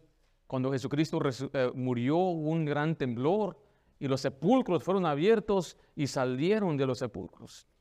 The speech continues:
Yo antes pensaba, "¿pero cómo van a salir de abajo?". No, recuerde, ellos estaban en cuevas. Entonces salieron de las cuevas.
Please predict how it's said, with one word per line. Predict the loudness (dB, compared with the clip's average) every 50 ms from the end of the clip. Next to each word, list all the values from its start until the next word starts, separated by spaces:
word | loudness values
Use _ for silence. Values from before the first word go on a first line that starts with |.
| _ _
Yo | -2
antes | 0 0 0 -2
pensaba, | -2 -2 -2 0 0 0 0 0
"¿pero | 2 2 2 2
cómo | 2 2 2 2
van | 4 4 4
a | 4
salir | 4 4 4 4
de | 4
abajo?". | 6 6 6 6 4 2 0
No, | 0 2 2 2
recuerde, | 2 0 0 0 2 2 2 2 2
ellos | 0 0 0
estaban | 0 0 2 2 2 2 0 -2 -4 -6 -10 -12
en | -8 -8 -8 -4
cuevas. | -2 -2 -4 -4 -4 -8 -12 -16 -20 -20 _ _ _ _ _ _ _ _ _ _ _ _ _ _ _ _ -12
Entonces | -8 -4 -4 -4 -2 0
salieron | 0 0 0 0 0 0 0 0 0 0 0
de | 0 0
las | 0 -2 -4 -6
cuevas. | -10 -12 -12 -12 -12 -14 -18 -20 -20 -20 -20 -20